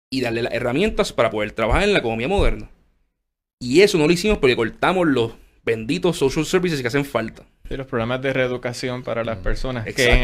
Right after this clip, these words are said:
Speaker 2: el Departamento de Trabajo Federal, que no lo mencionó, pero que ya lo, lo traímos, también sufre uno de los recortes.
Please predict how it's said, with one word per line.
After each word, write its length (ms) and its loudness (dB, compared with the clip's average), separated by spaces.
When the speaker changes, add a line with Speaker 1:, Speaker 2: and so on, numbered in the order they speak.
Speaker 2:
el 120 0
Departamento 440 -2
de 60 -4
Trabajo 280 -2
Federal, 360 -2
que 80 -6
no 80 -4
lo 80 -6
mencionó, 340 -8
pero 220 -4
que 80 -2
ya 100 0
lo, 280 0
lo 160 0
traímos, 380 -4
también 440 -8
sufre 260 -6
uno 240 -2
de 60 0
los 120 -2
recortes. 460 -6